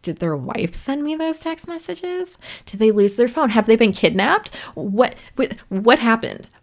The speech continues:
What hap-, did they get abducted by aliens maybe? That's a distinct possibility because I could never imagine this person doing this to me.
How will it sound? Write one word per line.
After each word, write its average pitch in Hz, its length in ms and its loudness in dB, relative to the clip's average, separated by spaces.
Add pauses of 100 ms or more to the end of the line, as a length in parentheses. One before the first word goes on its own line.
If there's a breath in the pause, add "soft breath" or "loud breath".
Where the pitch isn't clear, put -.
What 185 360 2
hap-, 185 240 -4
did 180 120 4
they 185 100 4
get 180 140 2
abducted 175 380 -2
by 170 180 -2
aliens 202 500 0
maybe? 120 460 -6
That's 143 320 0
a 240 60 -2
distinct 247 420 -2
possibility 262 600 0
because 208 340 0
I 180 80 0
could 175 220 -4
never 180 320 4
imagine 175 380 4
this 170 120 -2
person 135 340 -4
doing 131 300 -6
this - 200 -10
to - 120 -6
me. 95 340 -6